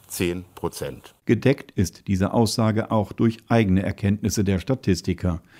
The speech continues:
Speaker 2: Ihre Wunderwaffe bei der Messung der Konjunktur ist der Maut-Index, mit dem die Fahrleistung von L K W mit Industrieprodukten gemessen wird. Dieser Index hinkt der Wirklichkeit nur um fünf bis neun Tage hinterher. In der Welt der Statistiker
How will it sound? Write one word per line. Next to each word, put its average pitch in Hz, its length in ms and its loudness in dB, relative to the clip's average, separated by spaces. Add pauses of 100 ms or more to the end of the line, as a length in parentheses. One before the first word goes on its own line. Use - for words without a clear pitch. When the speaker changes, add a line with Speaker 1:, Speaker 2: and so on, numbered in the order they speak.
Speaker 2:
Ihre 92 340 2
Wunderwaffe 110 560 4
bei 107 160 4
der 101 120 2
Messung 113 400 2
der 110 100 2
Konjunktur 117 720 2
ist - 320 -4
der 120 100 2
Maut-Index, 104 840 2 (220)
mit 87 180 -2
dem 92 160 2
die 92 140 0
Fahrleistung 110 720 0
von 104 260 0
L 113 180 2
K 110 220 0
W 101 160 2
mit 107 180 2
Industrieprodukten 104 1120 -2
gemessen 92 480 2
wird. 87 260 -2 (400)
Dieser 95 300 0
Index 120 440 2 (140)
hinkt 113 300 2 (160)
der 107 140 2
Wirklichkeit 117 680 2
nur 113 140 4
um 101 140 2
fünf 107 400 2
bis 120 220 0
neun 104 340 4
Tage 98 320 0
hinterher. 104 640 2 (200)
In 90 120 -2
der 90 160 0
Welt 95 180 2
der 95 120 2
Statistiker 110 840 0